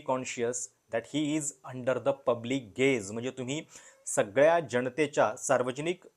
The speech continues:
लाईफच्या एका नजरेमध्ये आहात आणि "There should be no act or omission by him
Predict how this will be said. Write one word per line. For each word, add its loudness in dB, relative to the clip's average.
लाईफच्या 4
एका 4
नजरेमध्ये 6
आहात 6
आणि -2
"There 4
should -4
be 0
no 6
act -4
or 2
omission -4
by 4
him 0